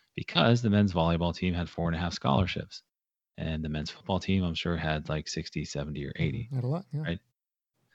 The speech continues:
Speaker 1: Uh, so a lot of money and a lot of focus is put on,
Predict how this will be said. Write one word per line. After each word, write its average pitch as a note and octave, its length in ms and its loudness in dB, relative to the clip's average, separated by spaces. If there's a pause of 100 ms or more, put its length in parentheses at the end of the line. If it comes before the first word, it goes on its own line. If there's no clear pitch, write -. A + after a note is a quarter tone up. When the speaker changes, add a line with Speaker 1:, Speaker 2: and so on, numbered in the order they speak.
(180)
Speaker 1:
Uh, F#2+ 320 4
so G#2 360 2
a G#2 60 6
lot G#2 300 4
of G#2+ 60 4
money G2+ 260 4
and F2 80 0
a E2+ 40 2
lot F2+ 180 4
of F2 80 -2
focus E2 340 -2
is E2 120 -6
put E2 180 -4
on, D#2 460 -4